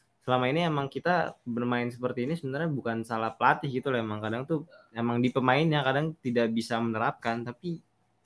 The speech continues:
kita sebagai penonton juga ngelihatnya mungkin emang ada kombinasi lah ya antara emang pemain mediocre atau gimana. Tapi kadang taktik atau strategi Arteta ini juga terlalu, terlalu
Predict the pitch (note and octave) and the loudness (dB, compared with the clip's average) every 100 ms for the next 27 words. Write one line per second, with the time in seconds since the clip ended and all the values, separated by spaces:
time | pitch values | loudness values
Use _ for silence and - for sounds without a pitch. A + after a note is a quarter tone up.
0 | - - - - - - - - _ C3 | -20 -20 -20 -20 -20 -20 -20 -20 _ 0
1 | F3 F3 C#3+ C#3 C#3 C#3 D3+ G3 D#3 C#3+ | 4 6 6 6 4 4 4 4 4 4
2 | C3+ C3 F#3 G3+ D3+ - _ _ _ _ | 2 0 0 0 -2 -6 _ _ _ _
3 | C#3 D3+ G#3 F3 D3+ C#3+ C3+ C3+ C3+ C3 | 0 4 4 6 6 6 4 4 2 2
4 | E3 E3+ A#2+ A#2+ G#2+ G#2+ G#2 G#2+ G#2+ G#2 | 2 2 2 0 -2 -2 -4 -4 -4 -4
5 | G2+ G2+ G2+ G2+ G#2 A2+ G#2+ G#2 G2+ G#2+ | -4 -4 -4 -4 -4 -6 -6 -6 -6 -6
6 | B2+ B2 D3+ C#3 E3 D#3+ - _ _ - | -8 -8 -4 -2 -2 -4 -8 _ _ -20
7 | - _ _ - A#2 A2+ B2+ B2 A#2+ A#2+ | -20 _ _ -2 -2 -2 -6 -2 -2 -2
8 | B2+ A#2+ B2 A#2 A#2+ A#2+ A#2+ A#2+ C#3 D3+ | 0 0 0 0 0 2 0 0 0 -2
9 | A2+ A2 A#2 A2 A2 A2+ G#2+ G#2+ - _ | 0 -2 0 2 2 2 0 -4 -12 _
10 | _ _ _ G2+ G#2 G#2 G#2 | _ _ _ -6 -4 -2 -2